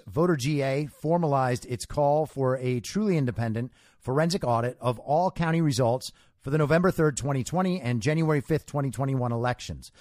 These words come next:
Voter G A first announced support for a statewide audit at a July fifth Woodstock Festival and Parade. I have no idea what that means.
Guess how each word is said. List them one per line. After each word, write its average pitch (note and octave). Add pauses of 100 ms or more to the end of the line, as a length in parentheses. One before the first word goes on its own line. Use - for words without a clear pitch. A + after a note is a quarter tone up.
(220)
Voter E3
G F3
A D#3
first F3+
announced D#3+
support C#3
for B2
a A2+
statewide C#3+
audit A#2+ (280)
at C#3
a C#3+
July C#3+
fifth -
Woodstock C3+
Festival B2
and A#2
Parade. B2 (340)
I F#2+
have E2
no A#2+
idea A#2
what G#2+
that E2
means. -